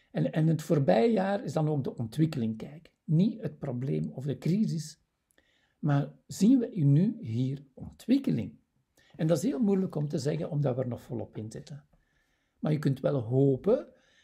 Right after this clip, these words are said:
dat er ontwikkeling is in mensen die toch wel hun lokaliteit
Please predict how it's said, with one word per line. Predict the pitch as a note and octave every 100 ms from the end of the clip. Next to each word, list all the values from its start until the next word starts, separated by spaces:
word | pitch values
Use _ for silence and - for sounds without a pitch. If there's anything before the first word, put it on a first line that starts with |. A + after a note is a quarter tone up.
| _
dat | - -
er | B2+
ontwikkeling | B2 - - D3 D3 D#3
is | D#3
in | E3 D#3+ D#3+ G#3
mensen | G3+ C#3+ C#3+ C3+
die | C3+ B2+
toch | D3
wel | C#3+ C#3
hun | C#3 C#3
lokaliteit | D3 E3 E3 D3+ G3+ A#3 C#4+ -